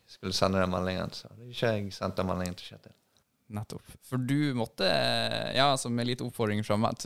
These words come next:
Speaker 2: fra meg da, men så måtte du, du måtte sende melding og spørre om å få lov til å komme tilbake.
Speaker 1: Ja, jeg sendte ikke melding.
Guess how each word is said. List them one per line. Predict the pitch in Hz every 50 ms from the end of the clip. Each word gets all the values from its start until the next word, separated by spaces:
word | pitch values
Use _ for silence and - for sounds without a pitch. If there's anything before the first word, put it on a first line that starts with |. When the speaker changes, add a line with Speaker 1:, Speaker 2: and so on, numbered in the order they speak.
| 113 107 107
Speaker 2:
fra | 113 113
meg | 113 127 131 143
da, | 110 110
men | 113 117 113
så | - 123
måtte | 113 107 - 160
du, | 180 170 135 117 104 98 98 98 98 98 95 95 90 85 - 80 78 - - - - - - - - 113
du | 127 117
måtte | 113 113 - - - 117
sende | - - 123 117 113
melding | 101 101 104 104 104 98
og | - 95
spørre | - - 101 101 98 - - 50
om | 50 - -
å | - - 50 - - - _ _ _ _ _ _ _ -
få | - 98
lov | 92 -
til | -
å | -
komme | - 98
tilbake. | - 95 110 170 - - - - _ _ _ _ _ -
Speaker 1:
Ja, | - 120 104 107
jeg | 104 -
sendte | 120 113 - 143
ikke | 135 127 131 113
melding. | 110 110 104 107 117 131 139 139 123 113 110 110